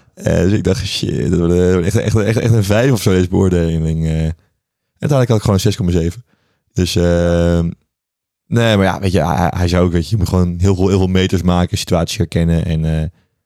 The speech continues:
hij zei ook, "Weet je, het is wel lastig. Ik bedoel, dit is, dit is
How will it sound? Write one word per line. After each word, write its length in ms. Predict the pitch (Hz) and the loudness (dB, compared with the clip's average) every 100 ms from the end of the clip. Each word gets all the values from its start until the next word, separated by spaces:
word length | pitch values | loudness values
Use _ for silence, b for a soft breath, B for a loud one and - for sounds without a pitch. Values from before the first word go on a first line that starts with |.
| _ _ _ | _ _ _
hij 120 | 120 | -2
zei 160 | 107 101 | 0 0
ook, 60 | |
"Weet 140 | 101 98 | 0 2
je, 60 | |
het 320 | 113 104 _ - | 0 -4 _ -2
is 100 | 131 | 0
wel 100 | 135 | 2
lastig. 260 | 135 101 | 2 0
Ik 100 | 98 | -2
bedoel, 180 | 104 110 | 0 0
dit 100 | 107 | -2
is, 60 | - | -2
dit 160 | 110 | -2
is 240 | 113 - | -2 -4